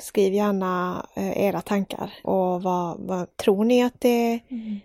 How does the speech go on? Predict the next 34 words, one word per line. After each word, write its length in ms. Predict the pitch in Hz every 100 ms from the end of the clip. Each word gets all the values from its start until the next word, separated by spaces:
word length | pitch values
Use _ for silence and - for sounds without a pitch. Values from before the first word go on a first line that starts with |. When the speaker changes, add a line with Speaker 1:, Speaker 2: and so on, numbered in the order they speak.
| _
Speaker 1:
det 120 | 226
kan 200 | - 226
vara 360 | 220 214 214 214
Madsen 440 | 226 - - 214
som 200 | - 214
även 240 | 214 202
är 40 | 202
bakom 300 | 202 - 214
detta 220 | 208 202
fall? 260 | - 196 196
Tror 220 | - 196
ni 140 | 196
det 80 | 196
är 40 |
någon 160 | 196 202
helt 300 | 220 214 -
annan? 340 | 208 196 196 208 - - -
Det 100 | -
finns 300 | 220 202 202
ju 20 |
en 60 | 208
hel 200 | 214 208
del 140 | 208
andra 200 | 202 190
misstänkta 500 | 196 202 - 196 196
personer. 560 | - - 196 190 185 - _
Eller 260 | 202 202 196
är 140 | 180
det 100 | 180
så 240 | 190 190 185
att, 300 | 190 _ -
eh, 340 | 185 185 180
Speaker 2:
Mm. 520 | 180 - 208 190 175 165
Speaker 1:
det 100 | 202